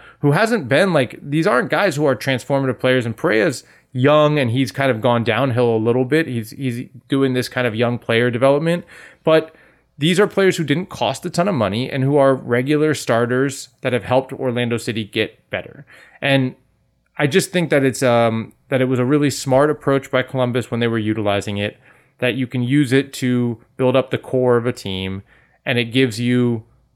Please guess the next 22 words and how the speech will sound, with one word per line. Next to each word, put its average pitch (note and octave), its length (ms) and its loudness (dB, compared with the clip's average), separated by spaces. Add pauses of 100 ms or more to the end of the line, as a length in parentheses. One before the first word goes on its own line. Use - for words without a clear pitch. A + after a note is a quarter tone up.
(120)
uh, G#2+ 520 0
a C3 100 -4
bit C3 240 0
more B2+ 420 4
of A#2 140 0
an A2+ 100 -2
advantage A2 460 -2
of G#2+ 100 -6
kind A2 160 -4
of G2+ 100 -4
a G#2+ 60 -2
regular A2 520 0
professional G2+ 800 -6 (160)
who A2+ 120 -6
can A2 140 -6
come A2 240 -2
in G#2 100 -2
and G2 140 -4
be G2+ 120 -2
a G2 40 0
good F#2 220 -6
player. F2+ 400 -4